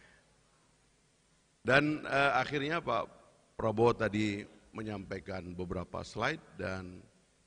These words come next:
eh, pandangan, eh, dan khususnya di bidang ekonomi. Jadi saya teringat bahwa Pak Prabowo adalah cucu dari Pak Margono,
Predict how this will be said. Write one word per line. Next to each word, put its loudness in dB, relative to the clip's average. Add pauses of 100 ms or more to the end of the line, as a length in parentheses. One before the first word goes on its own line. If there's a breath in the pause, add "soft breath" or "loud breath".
(1080)
eh, -4
pandangan, -4 (720)
eh, -10
dan -8
khususnya -10
di -8
bidang -8
ekonomi. -12 (960)
Jadi 0
saya 4
teringat -2
bahwa 2
Pak -2
Prabowo 4
adalah 2 (1120)
cucu -4
dari 2
Pak 0
Margono, -2